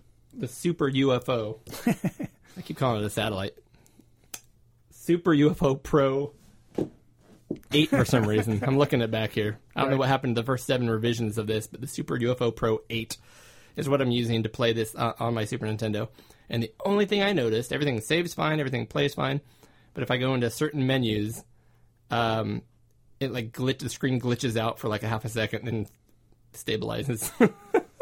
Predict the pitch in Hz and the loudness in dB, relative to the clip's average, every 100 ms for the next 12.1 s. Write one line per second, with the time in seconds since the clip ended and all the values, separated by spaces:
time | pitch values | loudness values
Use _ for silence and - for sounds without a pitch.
0 | - - _ - - 254 320 - - _ | -6 -8 _ -20 0 4 4 0 -8 _
1 | - 156 147 131 190 202 135 120 113 - | -8 -2 0 2 2 2 0 0 -4 -10
2 | - - - - - _ - 120 123 104 | -16 -20 -20 -20 -20 _ -2 0 0 -2
3 | 92 - - - - 127 123 117 110 113 | -4 -10 -12 -4 -2 0 0 0 -4 -6
4 | 104 98 - _ _ _ _ _ - 196 | -4 -4 -6 _ _ _ _ _ 2 6
5 | 185 160 - - 208 214 151 139 - - | 6 4 -2 0 0 2 0 -2 -4 -12
6 | - 170 240 - 147 - 247 139 127 - | -6 -2 -2 -2 -4 -2 -2 -2 -6 -10
7 | _ - _ _ - - - 139 139 135 | _ -20 _ _ -20 -12 -2 0 0 -2
8 | 131 123 - _ _ _ _ - _ _ | -4 -8 -12 _ _ _ _ -20 _ _
9 | - 160 156 135 131 139 165 147 _ - | -4 -4 -2 -4 -2 -2 -4 -8 _ -20
10 | 156 165 269 339 330 320 - - 285 262 | -8 -6 -6 -8 -12 -12 -8 -6 -4 -4
11 | - - 147 160 147 - _ - 131 131 | -8 -10 -6 -4 -6 -10 _ -4 -2 -2
12 | 107 | -4